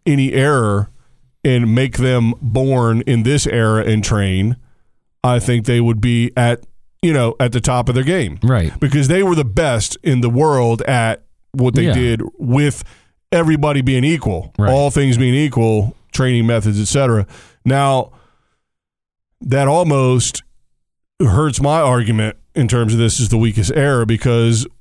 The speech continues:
Speaker 1: what I, one factor you have to look at is how much better are they than their,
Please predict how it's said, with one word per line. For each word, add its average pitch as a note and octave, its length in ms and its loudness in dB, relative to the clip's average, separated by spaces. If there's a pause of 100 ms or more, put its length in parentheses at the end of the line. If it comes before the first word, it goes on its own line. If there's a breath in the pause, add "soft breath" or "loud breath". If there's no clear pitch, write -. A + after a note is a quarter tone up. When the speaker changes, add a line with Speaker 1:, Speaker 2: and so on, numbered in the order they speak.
(200)
Speaker 1:
what A#2+ 460 -2
I, A2+ 340 0
one B2+ 480 0
factor C#3+ 400 -2
you A#2+ 120 2
have A2+ 100 -2
to B2+ 80 0
look D#3 200 0
at A#2+ 180 2
is G#2+ 100 -2
how C#3+ 340 0
much C3+ 340 -2
better B2+ 400 0
are A#2 220 0
they A2+ 220 0
than A2 420 0
their, G#2+ 480 0